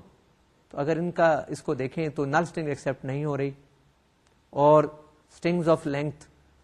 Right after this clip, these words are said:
آ، ون میں اگر آپ دیکھیں تو یہاں بھی کوئی لیٹر، آ، ایکسیپٹ نہیں ہو رہا، neither A اور B۔ اور strings of length two میں صرف آپ دیکھ سکتے ہیں کہ ڈبل اے ایکسیپٹ ہو رہا ہے،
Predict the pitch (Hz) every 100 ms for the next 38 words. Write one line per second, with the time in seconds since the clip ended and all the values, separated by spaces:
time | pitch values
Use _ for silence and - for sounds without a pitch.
0 | _ 127 131 131 127 - 156 196 202 170
1 | 147 147 143 139 - 135 139 151 147 139
2 | 113 117 113 120 139 147 156 156 151 151
3 | 147 - _ _ - 127 127 147 135 123
4 | - 120 127 - - 135 - 139 151 143
5 | 147 135 127 131 139 120 151 180 - -
6 | _ _ _ _ _ - 143 156 151 139
7 | - - - - 180 190 170 175 175 156
8 | 165 160 - - 233 247 175 123 - _
9 | _ _ - - 196 170 - - _ _
10 | _ - 135 123 139 165 185 147 180 180
11 | 165 131 139 170 208 165 120 - 123 -
12 | 123 117 110